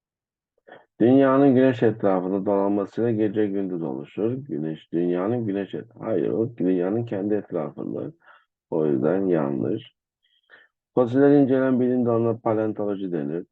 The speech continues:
Doğru. Dünya güneş etrafında saat yönünün tersinde hareket eder. Doğru. Ekonomik değeri olan kayaçlara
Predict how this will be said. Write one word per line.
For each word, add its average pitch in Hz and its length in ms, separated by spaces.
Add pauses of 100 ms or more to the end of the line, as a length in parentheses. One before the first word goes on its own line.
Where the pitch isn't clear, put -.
(100)
Doğru. 76 720 (800)
Dünya 110 340
güneş 120 300
etrafında 101 880 (160)
saat 110 540
yönünün 104 460
tersinde 107 540
hareket 92 420
eder. 90 420 (960)
Doğru. 69 840 (4000)
Ekonomik 135 540
değeri 110 180
olan 98 480
kayaçlara 92 960